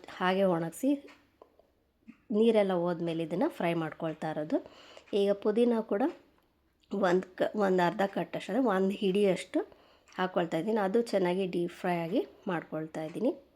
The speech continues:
ನಂತರ ಇಲ್ಲಿ ಹತ್ತು ಹಸಿಮೆಣ್ಸಿನ್ಕಾಯಿನ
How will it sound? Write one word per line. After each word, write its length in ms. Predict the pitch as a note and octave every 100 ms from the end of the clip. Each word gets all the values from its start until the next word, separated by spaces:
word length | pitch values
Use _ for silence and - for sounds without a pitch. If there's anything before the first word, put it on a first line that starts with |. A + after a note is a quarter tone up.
| - - - -
ನಂತರ 220 | G#3+ A3 G#3+ G3
ಇಲ್ಲಿ 160 | G3 D4 - _ _ -
ಹತ್ತು 440 | - G#3 - - - G3+
ಹಸಿಮೆಣ್ಸಿನ್ಕಾಯಿನ 920 | F#3+ G3 F3+ F3 F#3+ F3 F3 F#3